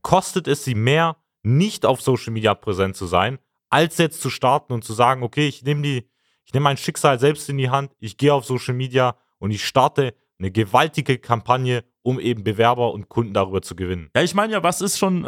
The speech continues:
Speaker 2: eine Investitionssumme, nehmen wir von dreißig, vierzig, fünfzigtausend übers Jahr gesehen,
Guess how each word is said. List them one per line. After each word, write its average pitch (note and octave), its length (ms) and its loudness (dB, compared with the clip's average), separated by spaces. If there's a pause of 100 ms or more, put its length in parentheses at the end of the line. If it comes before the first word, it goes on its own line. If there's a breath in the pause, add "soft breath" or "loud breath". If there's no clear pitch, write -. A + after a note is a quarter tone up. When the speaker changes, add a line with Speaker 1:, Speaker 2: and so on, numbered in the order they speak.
Speaker 2:
eine D#3+ 260 2
Investitionssumme, F3 880 0
nehmen F3 160 -6
wir F3 140 -6
von E3 200 -4
dreißig, D#3 400 -2
vierzig, E3+ 320 -6
fünfzigtausend E3+ 840 0
übers C#3+ 320 -4
Jahr D#3+ 240 2
gesehen, D3 500 0